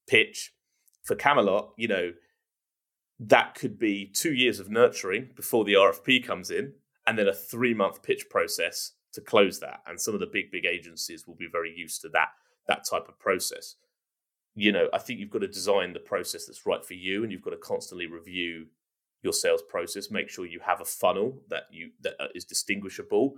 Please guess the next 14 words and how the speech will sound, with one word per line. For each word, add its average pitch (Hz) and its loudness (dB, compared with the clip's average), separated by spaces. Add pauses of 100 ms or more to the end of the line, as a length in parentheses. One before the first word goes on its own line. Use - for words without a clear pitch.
(180)
So - -10
whether 85 -6
it's - -12
people 95 -10
that - -2
have - -14
a 87 -4 (280)
kind 92 -12
of 92 -14 (300)
expressed - -2
interest 104 0 (400)
to 78 -2 (640)
sending 92 0
them, 85 -8